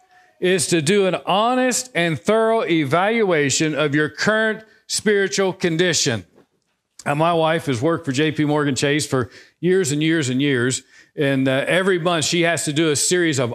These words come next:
audits to make sure everything's in check, that make sure that everything's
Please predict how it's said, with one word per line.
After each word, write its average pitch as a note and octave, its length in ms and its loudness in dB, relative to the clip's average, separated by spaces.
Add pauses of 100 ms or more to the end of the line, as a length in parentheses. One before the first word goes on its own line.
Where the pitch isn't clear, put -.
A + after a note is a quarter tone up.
(120)
audits D3 720 -4 (800)
to C3 100 -4
make D3+ 200 0
sure D#3+ 320 2
everything's D3+ 760 0
in C3+ 320 -4
check, D3 420 -2
that A#2+ 220 -2
make D#3 160 0
sure D#3+ 180 0
that D3 60 2
everything's D3 480 -2